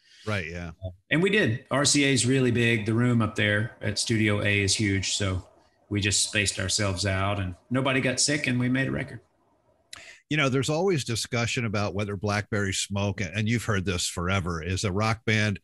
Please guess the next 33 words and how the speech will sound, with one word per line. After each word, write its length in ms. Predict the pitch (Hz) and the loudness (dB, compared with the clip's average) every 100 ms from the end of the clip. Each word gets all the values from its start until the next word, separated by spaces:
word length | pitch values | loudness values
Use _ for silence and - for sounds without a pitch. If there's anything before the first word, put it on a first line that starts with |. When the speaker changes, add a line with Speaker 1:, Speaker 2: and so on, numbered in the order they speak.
| - - _ - | -16 -20 _ -6
Speaker 1:
a 60 | 104 | -2
Southern 340 | 139 127 120 | 0 2 2
rock 240 | 113 107 107 | 2 0 0
band, 440 | 110 107 104 98 - | 0 2 0 -2 -6
a 80 | |
country 380 | 101 127 117 120 | -2 0 0 -2
band. 340 | 104 104 101 98 | 0 0 0 -2
But, 180 | 104 - _ _ _ | -4 -6 _ _ _
you 80 | 123 | -2
know, 280 | 139 127 113 | 0 2 0
uh, 200 | 101 110 | -2 -2
with 140 | 113 | 0
this 220 | 151 156 151 | -2 0 0
album, 320 | 156 113 107 | 0 -2 -4
you've 160 | 131 | -4
got 240 | 143 120 - | -2 -4 -4
all 300 | 110 131 170 | -6 -2 -2
three 440 | 185 - 127 123 117 | -2 -4 -4 -2 -2
<laughs> 0 | |
genres 640 | - 117 180 156 131 104 | 0 0 -2 0 0 -2
covered. 580 | - 139 175 143 104 90 _ _ _ - | -4 -2 0 0 -2 -6 _ _ _ -6
Uh, 240 | 113 101 107 | -4 -4 -4
definitely 500 | 139 156 - 196 190 | -2 -2 -2 -2 -2
rock. 560 | 123 110 104 90 123 - | -2 -2 -2 -2 -4 -6
You 60 | |
know, 140 | 117 104 | -4 -4
the 100 | 104 | -4
guitars 640 | 104 - 110 107 120 110 | -6 -6 -4 0 -2 -2
are 60 | 92 | -4
nice 340 | 90 104 - | -2 -2 -4
and 80 | 87 | -6
loud. 480 | 85 87 87 92 92 | -6 -4 -4 -6 -6
Uh, 220 | 87 | -8